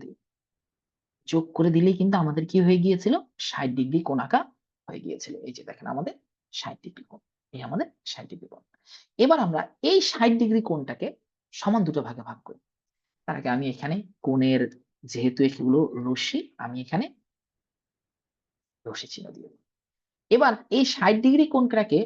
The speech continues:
সমান দুটো ভাগে ভাগ করার জন্য আমি কি বলেছিলাম? আমি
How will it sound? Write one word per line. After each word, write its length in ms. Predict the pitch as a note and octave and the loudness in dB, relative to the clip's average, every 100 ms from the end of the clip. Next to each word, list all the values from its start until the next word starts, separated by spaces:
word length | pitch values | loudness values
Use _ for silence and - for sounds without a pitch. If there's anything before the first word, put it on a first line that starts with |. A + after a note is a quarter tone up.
| - - | -2 -2
সমান 260 | E3 A3+ A#3 | 2 2 2
দুটো 140 | F#3+ F#3+ | 0 0
ভাগে 220 | F3+ E3+ C#3 | 0 -2 -4
ভাগ 100 | C3+ | -6
করার 140 | B2+ C3+ | -6 -2
জন্য 120 | E3 | 0
আমি 100 | G#3 G#3 | 0 0
কি 80 | A3+ | 2
বলেছিলাম? 380 | D#3+ C3 - - - _ _ _ - | 2 0 -6 -18 -20 _ _ _ -6
আমি 120 | F3+ | -2